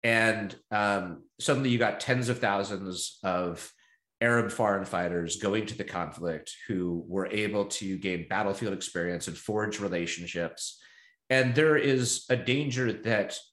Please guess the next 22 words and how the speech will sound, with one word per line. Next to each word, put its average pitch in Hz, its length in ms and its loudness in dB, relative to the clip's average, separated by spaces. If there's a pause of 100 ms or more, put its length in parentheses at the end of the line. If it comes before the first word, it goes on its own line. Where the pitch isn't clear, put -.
(240)
that 120 220 0
will 104 140 2
occur 92 680 -2
in 95 100 -4
Ukraine. 85 680 -4 (160)
Right 151 260 2
now, 156 160 4
the 120 120 4
danger 110 840 0 (380)
is 139 120 6
very 135 220 6
much 113 180 0
scaled 110 480 4
down 85 520 -2 (160)
from 104 180 -4
Afghanistan. 76 880 -6 (760)
But 151 140 4
if 156 160 4
the 156 60 4
conflict 165 540 0
drags 107 480 2 (120)
on, 80 600 0